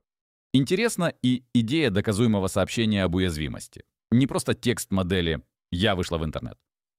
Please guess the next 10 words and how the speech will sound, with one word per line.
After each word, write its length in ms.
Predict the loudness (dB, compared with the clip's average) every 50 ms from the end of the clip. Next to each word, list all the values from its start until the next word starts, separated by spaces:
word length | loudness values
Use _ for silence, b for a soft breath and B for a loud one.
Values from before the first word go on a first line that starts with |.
| _ _ 2
а 160 | 4 4 4
специальный 400 | 0 -2 -2 0 0 2 2 2
технический 540 | 0 0 -2 -2 -2 -2 -4 -4 -2 -2 0
артефакт. 640 | 0 0 -2 -2 -6 -8 -6 -6 -6 -6 -8 _ _ _ _ _ -4 -4
Например, 480 | -2 0 2 2 2 2 2 0 -2 _ _ _ -10
секретный 560 | -4 -4 -2 0 0 0 0 0 0 -2 -2
токен, 360 | 0 0 0 0 0 -2 -4
который 260 | -4 -4 -4 -4 -4
способен 400 | -4 -4 -4 -4 -2 -2 -2 -2
подтвердить 720 | -2 -2 -4 -4 -2 -2 -2 -2 0 -2 -2 -4 -4 -6